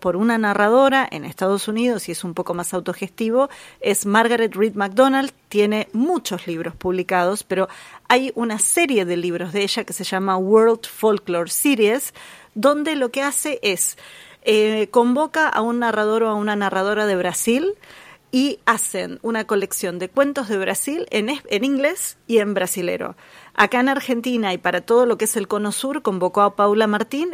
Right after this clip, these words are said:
e hicieron cuentos de la Pachamama, donde eran cuentos de Argentina, Uruguay, Paraguay, Chile y, y Bolivia, eh, en inglés y en español. Entonces, lo que tiene es el trabajo,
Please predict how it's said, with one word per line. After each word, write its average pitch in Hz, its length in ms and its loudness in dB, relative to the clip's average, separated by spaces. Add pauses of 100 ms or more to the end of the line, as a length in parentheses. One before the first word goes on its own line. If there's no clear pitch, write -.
e 190 80 -2
hicieron 208 400 -2
cuentos 208 340 -4
de 180 80 -8
la 180 100 -6
Pachamama, 269 600 -6
donde 185 280 -2
eran 190 180 -2
cuentos 190 300 -6
de 185 60 -4
Argentina, 202 480 -4
Uruguay, 190 300 0
Paraguay, 196 760 2 (360)
Chile 226 640 2
y, 185 420 -4
y 185 160 -4
Bolivia, 269 600 0 (480)
eh, 202 260 0
en 320 180 2
inglés 262 380 0
y 277 40 -6
en 247 80 -4
español. 180 440 -8
Entonces, 214 480 -4
lo 196 180 -2
que 208 120 -6
tiene 220 340 -2
es - 300 -4
el 180 100 -8
trabajo, 202 480 0